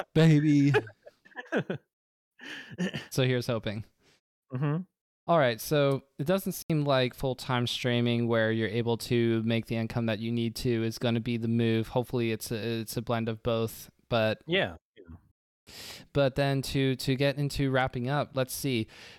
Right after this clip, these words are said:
Speaker 2: We talked a little bit about mainly in terms of, like, how you got into it, the present, and sort of how you view it in, in the future, and, uh, it's streaming as well. And so
Speaker 1: Mm-hmm.
Speaker 2: I wanna get to a Patreon question. This is from Drew,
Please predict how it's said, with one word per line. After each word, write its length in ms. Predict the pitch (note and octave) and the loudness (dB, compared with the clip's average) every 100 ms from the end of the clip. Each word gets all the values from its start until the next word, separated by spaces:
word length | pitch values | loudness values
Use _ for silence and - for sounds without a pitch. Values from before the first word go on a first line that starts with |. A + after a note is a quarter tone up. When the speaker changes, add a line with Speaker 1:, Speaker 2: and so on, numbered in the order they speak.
| - | -6
Speaker 2:
We 340 | C3+ C3 C3 | 0 2 0
talked 280 | B2+ C#3 - | 0 0 0
a 40 | |
little 240 | B2+ C3 B2+ | -2 -2 0
bit 260 | C3 C3 | 2 2
about 460 | A2+ B2 B2 A#2+ G#2+ | 0 0 2 2 0
mainly 300 | B2+ B2 B2 | -2 0 0
in 80 | B2 | 0
terms 300 | - B2 A#2 | 0 -2 -2
of, 80 | A#2 | -4
like, 160 | A#2 A2+ | -4 0
how 120 | B2 | -2
you 120 | A#2 | 0
got 180 | A#2 A#2 | -2 -2
into 300 | A#2 - A#2+ | -4 -4 -2
it, 180 | A2+ A2+ | -2 -4
the 80 | |
present, 460 | A2 C#3 C3 B2 A#2 | -4 -2 -2 -2 -4
and 200 | A2+ A#2 | -4 -6
sort 280 | - C3+ A#2 | -2 -2 0
of 80 | A2+ | 0
how 120 | B2 | 0
you 180 | A#2+ A#2 | 0 -2
view 240 | A#2+ A#2+ | -2 -2
it 80 | A#2 | 0
in, 180 | A#2 A2+ | -2 -4
in 140 | B2+ | -4
the 80 | A2+ | -6
future, 580 | - C#3+ - B2 A#2+ A#2+ - - _ | -2 -4 -2 0 0 -2 -10 -20 _
and, 240 | C3 A#2+ | -6 -2
uh, 200 | A#2 A2+ A2 | 0 0 -2
it's 140 | A2+ | -6
streaming 360 | - C3 B2+ A#2 | -2 0 0 -2
as 140 | A2+ | -4
well. 480 | B2+ B2+ A#2+ A2+ A#2 A#2 - | -2 2 2 2 -2 -8 -6
And 220 | B2 A#2+ | -4 -4
so 380 | - B2+ B2 B2 | -2 0 0 0
Speaker 1:
Mm-hmm. 80 | D3+ _ | -6 _
Speaker 2:
I 100 | B2+ | -2
wanna 180 | C3 C3 | 0 0
get 140 | C3 - | -2 -4
to 140 | C3+ | 0
a 180 | B2 A#2 | 0 0
Patreon 560 | - C3+ - C#3 B2 B2 | -2 -6 -4 -2 -2 -2
question. 680 | - B2 - C#3 C#3+ F3+ G3 _ - | -4 -6 -2 -2 0 -2 -6 _ -8
This 280 | B2 A2+ - | -4 -4 -6
is 100 | A2+ | -6
from 280 | - A2 G#2+ | -4 -4 -4
Drew, 600 | - A2+ A2 A2 A2+ | -6 0 2 4 2